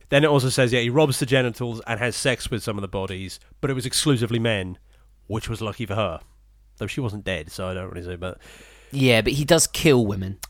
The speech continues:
Speaker 1: Yes, then it comes to, then he progressed from robbing graves to actually killing people, 'cause he was caught when he was, someone woke up and caught him naked in his room trying to cut his ear off.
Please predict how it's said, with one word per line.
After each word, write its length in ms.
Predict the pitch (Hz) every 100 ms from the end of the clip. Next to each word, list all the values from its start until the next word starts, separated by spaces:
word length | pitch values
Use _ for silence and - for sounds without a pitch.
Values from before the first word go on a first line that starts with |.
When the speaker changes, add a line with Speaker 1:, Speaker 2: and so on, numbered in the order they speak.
| - _ -
Speaker 1:
Yes, 420 | 160 156 - -
then 260 | - 165 185
it 60 | 202
comes 280 | 185 180 151
to, 120 | 160
then 120 | 151
he 60 | 147
progressed 500 | 151 156 156 143 -
from 540 | - 143 131 127 117 - _ _ _ -
robbing 300 | 143 139 123
graves 400 | 120 110 107 -
to 80 | 113
actually 240 | 117 127
killing 280 | - 127 110
people, 220 | 104 104
'cause 120 | 104 107
he 40 |
was 120 | 110
caught 420 | - - 160 143
when 160 | 120 120
he 160 | 120 113
was, 400 | 113 107 - - _
someone 340 | - 131 120 113
woke 280 | 113 110 120
up 160 | 101
and 100 | 110
caught 300 | - 113 98
him 300 | 107 101 101 - _ _ _ _ _ -
naked 500 | 113 123 123 120 120
in 120 | 110
his 140 | 110 95
room 160 | 101
trying 200 | 101 110
to 60 | 98
cut 180 | - 90
his 120 | 95
ear 200 | 95 87
off. 260 | 73 -